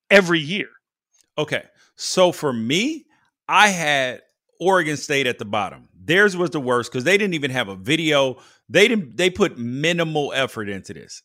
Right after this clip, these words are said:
Speaker 2: I mean, just minimal effort. Like, they, I, I get it's a pandemic year, all of that, but you gotta do better than that. That was not good enough.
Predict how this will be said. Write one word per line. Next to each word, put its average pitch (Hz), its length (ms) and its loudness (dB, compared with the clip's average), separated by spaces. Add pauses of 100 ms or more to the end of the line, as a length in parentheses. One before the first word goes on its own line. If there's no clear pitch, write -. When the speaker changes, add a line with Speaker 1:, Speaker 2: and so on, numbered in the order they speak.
Speaker 2:
I 175 80 4
mean, 165 240 -2
just 135 260 -2
minimal 135 580 -2
effort. - 420 -10 (100)
Like, 123 320 -6
they, 147 180 -8 (840)
I, 151 260 4
I 143 140 4
get 143 280 0
it's 170 160 -2
a 143 60 -2
pandemic 143 600 -2
year, 113 600 -2
all 143 240 2
of 127 60 2
that, 113 240 -2
but 117 180 -10
you 202 120 -2
gotta 139 280 4
do 107 140 -6
better 85 240 -12
than 80 160 -20
that. 78 180 -20 (400)
That 170 240 4
was 135 220 -2
not 135 420 0 (180)
good 123 200 -4
enough. 104 420 -8